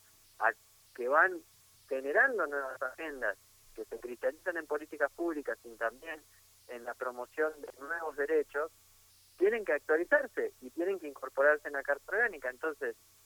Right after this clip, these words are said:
aquí no se está haciendo un juicio de valor negativo sobre el texto de hace veintiséis años, sino que lo que se está diciendo es hoy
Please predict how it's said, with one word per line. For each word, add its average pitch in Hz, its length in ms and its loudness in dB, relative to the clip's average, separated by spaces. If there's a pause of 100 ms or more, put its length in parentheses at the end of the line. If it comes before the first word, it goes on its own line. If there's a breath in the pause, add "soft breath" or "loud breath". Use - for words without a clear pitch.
(120)
aquí 139 260 -2
no 226 160 -4
se - 100 -10
está - 240 0
haciendo 165 360 -4
un 151 120 -12
juicio 151 320 -6
de 135 60 0
valor 135 420 0 (140)
negativo 139 880 -4
sobre 127 180 -4
el 120 120 -10
texto 139 420 -4
de 117 160 2
hace 113 260 -4
veintiséis 120 560 -6
años, 104 320 -8
sino 156 220 -8
que 170 100 -4
lo 165 80 -12
que 156 120 -14
se 156 100 -8
está 170 180 0
diciendo 185 480 -2
es 180 140 2 (560 loud breath)
hoy - 340 -6